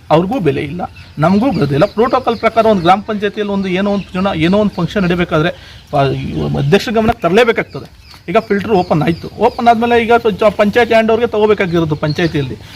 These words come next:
ಇವ್ರ ಗಮನಕ್ಕೆ ಬಂದಿಲ್ಲ ಅಂದರೆ ಅದು ಹೆಂಗೆ ಇದು ಮಾಡೋಕ್ಕಾಗ್ತದೆ? ಏನು ಅಷ್ಟು ಕಡೆಗಾಣಿಸೋದಂದ್ರೆ ಅಷ್ಟು ಒಳ್ಳೆಯದಲ್ಲ.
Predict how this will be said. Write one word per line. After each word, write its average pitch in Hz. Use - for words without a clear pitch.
ಇವ್ರ 262
ಗಮನಕ್ಕೆ 277
ಬಂದಿಲ್ಲ 269
ಅಂದರೆ 240
ಅದು 208
ಹೆಂಗೆ 226
ಇದು 208
ಮಾಡೋಕ್ಕಾಗ್ತದೆ? 202
ಏನು 220
ಅಷ್ಟು -
ಕಡೆಗಾಣಿಸೋದಂದ್ರೆ 214
ಅಷ್ಟು -
ಒಳ್ಳೆಯದಲ್ಲ. 165